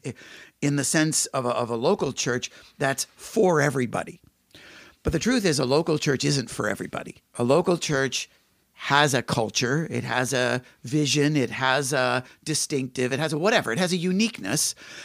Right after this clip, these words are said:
that tracks more and is more spiritually conducive to grow and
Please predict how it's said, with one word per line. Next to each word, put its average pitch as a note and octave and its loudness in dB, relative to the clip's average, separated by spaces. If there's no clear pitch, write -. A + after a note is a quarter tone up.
that D#3 0
tracks F#3 2
more C3 2
and D3 0
is B2+ 0
more D3 -4
spiritually F3 -2
conducive C#3+ -2
to B2+ -2
grow C3 0
and B2+ -6